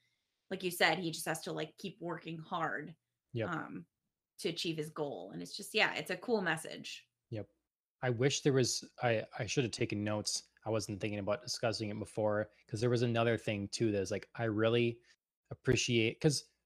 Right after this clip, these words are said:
Speaker 2: uh, our friend Pete, he watches this with his young girls,
Speaker 1: Oh, yeah, okay.
Speaker 2: uh, together. And I just think it's a, like, a really great show for, um,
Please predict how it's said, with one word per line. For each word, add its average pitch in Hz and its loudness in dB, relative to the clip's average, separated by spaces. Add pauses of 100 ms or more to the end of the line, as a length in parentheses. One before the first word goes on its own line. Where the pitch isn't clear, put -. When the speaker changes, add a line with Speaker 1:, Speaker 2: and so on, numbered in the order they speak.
(100)
Speaker 2:
uh, 107 6 (340)
our 110 -2
friend 107 0 (100)
Pete, 143 0
he - -4
watches 113 0
this 101 -2
with 98 -4
his 95 -2
young 101 -2
girls, 98 0 (260)
Speaker 1:
Oh, 349 -10
yeah, 113 -2
okay. 92 -2
Speaker 2:
uh, 87 -6 (140)
together. 95 -2
And 98 -6 (160)
I - -12
just 101 -2
think 113 0
it's 107 0
a, 104 0
like, 110 -2
a 120 -6
really 117 2 (240)
great 120 0
show 113 4
for, 101 0 (420)
um, 101 -4